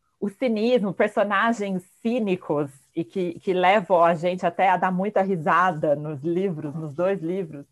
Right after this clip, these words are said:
é, com esse cinismo deles, né? É,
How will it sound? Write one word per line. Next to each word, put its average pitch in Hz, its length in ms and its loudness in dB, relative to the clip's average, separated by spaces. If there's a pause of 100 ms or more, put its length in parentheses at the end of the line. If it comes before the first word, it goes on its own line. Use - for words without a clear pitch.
(480)
é, 143 460 0
com 190 120 0
esse 185 180 -2
cinismo 220 680 0
deles, 160 560 0
né? 190 300 -2 (520)
É, 147 720 4